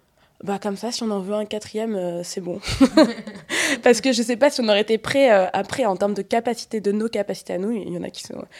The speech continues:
qui sont prêts, mais si on avait eu un deuxième enfant porteur de trisomie vingt et un, je suis pas sûre qu'on aurait été prêt à, à continuer à, à envisager d'agrandir la famille.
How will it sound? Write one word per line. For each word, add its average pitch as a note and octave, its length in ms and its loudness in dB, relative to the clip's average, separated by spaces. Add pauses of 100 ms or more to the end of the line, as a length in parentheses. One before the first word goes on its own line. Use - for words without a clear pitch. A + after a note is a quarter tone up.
(180)
qui - 80 -18
sont G3+ 100 -4
prêts, B3 160 -4
mais G#3 120 -2 (160)
si - 160 -6
on A3 80 2
avait G3+ 160 2
eu G#3 60 2
un G#3 180 2
deuxième A#3 280 2
enfant A3+ 180 -4
porteur G#3 320 -6
de F#3+ 80 -6
trisomie G3 300 -6
vingt F#3 160 -6
et G3+ 40 0
un, A3+ 80 -2
je - 40 -10
suis - 80 -12
pas G3 120 -2
sûre - 160 -4
qu'on A3 140 -4
aurait G3 180 -4
été G3 180 -8
prêt A3+ 200 -2
à, F#3+ 440 -4
à F3 60 -2
continuer G#3 580 -2
à, F#3+ 160 0
à - 380 -2
envisager G3 320 -4
d'agrandir G3 360 -2
la F#3+ 80 -4
famille. G3 360 -6